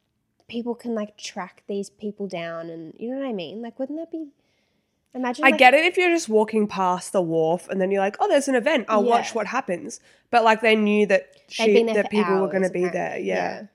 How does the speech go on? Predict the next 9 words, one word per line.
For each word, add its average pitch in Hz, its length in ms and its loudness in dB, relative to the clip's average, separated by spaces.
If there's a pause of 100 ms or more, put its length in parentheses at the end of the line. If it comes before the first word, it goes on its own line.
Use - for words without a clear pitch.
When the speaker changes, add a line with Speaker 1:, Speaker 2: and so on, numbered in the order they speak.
(1200)
Speaker 1:
Yeah, 196 320 -14
crazy 240 440 -10
stuff. - 420 -10 (880)
Anyway. 196 380 -16 (720)
Um, 294 1160 2
but 339 80 2
that 370 180 6
was 453 200 0
fun. 202 540 0